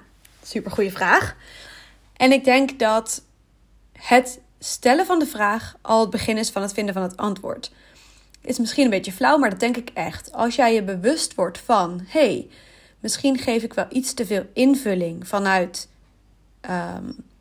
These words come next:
hè, wat ik hoop of zo. Of wat ik denk te willen zien, of wat ik onbewust misschien wel wil zien in de kaarten." Dan heb je eigenlijk al de eerste stap gemaakt om daarvan los te komen. Want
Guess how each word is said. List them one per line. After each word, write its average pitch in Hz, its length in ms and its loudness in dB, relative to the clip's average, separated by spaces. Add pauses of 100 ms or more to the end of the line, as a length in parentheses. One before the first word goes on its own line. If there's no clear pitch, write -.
(960)
hè, 285 280 4 (640)
wat 226 280 2
ik 214 100 -4
hoop 220 540 2
of 269 200 -4
zo. 392 400 2 (380)
Of 214 140 -10
wat 202 140 2
ik 190 220 -8
denk 220 280 2
te 254 240 0
willen 254 300 6
zien, - 180 -2
of 254 100 -4
wat 202 100 -4
ik 190 160 -6 (180)
onbewust 208 340 -4
misschien 196 240 -8
wel 180 140 -2
wil 262 460 2
zien 285 300 2
in 294 100 2
de 277 100 -4
kaarten." 269 560 0 (920)
Dan 247 380 6
heb 277 180 2
je - 80 -2
eigenlijk 262 580 2
al 220 460 2 (440)
de - 100 -2
eerste 277 280 4
stap 262 200 0
gemaakt 220 380 -2
om 220 100 -6
daarvan 190 320 -4
los 220 180 -4
te - 100 -10
komen. - 280 -8
Want 202 260 -4